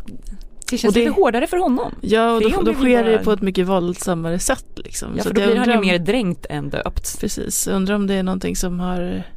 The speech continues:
Speaker 2: om de har utvecklat.
Speaker 1: Eller är det just om
Speaker 2: Nej.
Speaker 1: man ska bli kung, att då måste
Speaker 2: Mm.
Speaker 1: man ha dött först?
Speaker 2: Det är möjligt att det är så, men jag tänkte på det att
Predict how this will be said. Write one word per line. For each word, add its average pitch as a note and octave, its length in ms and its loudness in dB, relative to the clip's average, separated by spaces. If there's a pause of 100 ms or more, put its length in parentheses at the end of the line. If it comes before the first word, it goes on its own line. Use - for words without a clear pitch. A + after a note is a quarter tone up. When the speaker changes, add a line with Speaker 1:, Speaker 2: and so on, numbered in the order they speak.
(500)
Speaker 2:
om F#3+ 120 -6
de F3+ 140 -4
har F3+ 160 -2
utvecklat. - 1160 -2 (280)
Speaker 1:
Eller F#3+ 240 0
är F3 220 -2
det F3+ 160 -2
just F3 220 -4
om G3 60 0
Speaker 2:
Nej. F3+ 80 2
Speaker 1:
man E3 100 0
ska D#3 160 -4
bli D3+ 100 -6
kung, B2+ 520 -4
att C#3+ 140 -6
då D#3 120 -4
måste G3 180 2
Speaker 2:
Mm. - 100 4
Speaker 1:
man - 120 0
ha C#3+ 60 -8
dött - 400 -10
först? - 380 -14 (100)
Speaker 2:
Det F#3 80 0
är G3 40 4
möjligt E3 340 2
att D#3 80 -4
det D#3 80 -2
är F3 100 0
så, - 160 -2 (140)
men D#3+ 80 -4
jag E3 100 -2
tänkte F#3+ 280 -2
på - 100 -6
det - 100 -4
att - 280 -8